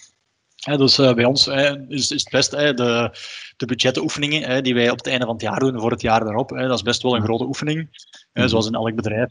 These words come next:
Speaker 1: Dat zijn geen kleine oefeningen. Hè, daar zijn heel veel mensen bij betrokken. Eh, dus wij gaan eerst eigenlijk, eh, in het management maken wij eigenlijk, eh, eer-, eerst een, een, een soort top-down oefening. Dan gaan
Speaker 2: Mhm.
Speaker 1: wij eerst kijken van, oké, eh, eh, eh,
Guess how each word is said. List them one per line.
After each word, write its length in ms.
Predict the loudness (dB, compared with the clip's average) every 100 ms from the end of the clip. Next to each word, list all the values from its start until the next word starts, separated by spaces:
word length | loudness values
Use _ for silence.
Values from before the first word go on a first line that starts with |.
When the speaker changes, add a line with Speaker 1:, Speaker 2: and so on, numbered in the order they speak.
| _
Speaker 1:
Dat 140 | -10
zijn 160 | -8 -6
geen 160 | -4
kleine 240 | -2 -4 -4
oefeningen. 460 | -6 -4 -2 -2
Hè, 100 | -2
daar 180 | -2 -2
zijn 140 | -4 -2
heel 100 | 0
veel 80 | 0
mensen 220 | -2 -2
bij 100 | -2
betrokken. 440 | -2 -2 0 -2 -4 -14 -14 -14 -18 0
Eh, 640 | 4 6 6 6 4 2 0
dus 200 | 0 0
wij 140 | 2 2
gaan 140 | 0
eerst 360 | 0 0 2 0
eigenlijk, 360 | -2 -6 -6
eh, 320 | -4 -4 -4 -6
in 80 |
het 140 | -10 -12
management 380 | -10 -8 -10 -6
maken 280 | -6 -4
wij 80 | -6
eigenlijk, 320 | -4 -4 -6
eh, 80 | -4 -4 -2
eer-, 180 | -4 -6
eerst 300 | -6 -4 -4
een, 120 | -8 -12
een, 200 | -10 -12
een 60 | -8
soort 280 | -6 -6 -4
top-down 420 | -4 -4 -6 -6
oefening. 460 | -8 -8 -8 -8 -14 _ _
Dan 120 | -4 0
gaan 100 | 2
Speaker 2:
Mhm. 80 |
Speaker 1:
wij 100 | 2
eerst 160 | 0 -2
kijken 300 | 0 0 0
van, 100 | -4
oké, 180 | -2 0
eh, 360 | 2 2 0 0 -4 -14 -16 -16 -16 -18 -8
eh, 540 | 2 4 6 4 4
eh, 80 | 2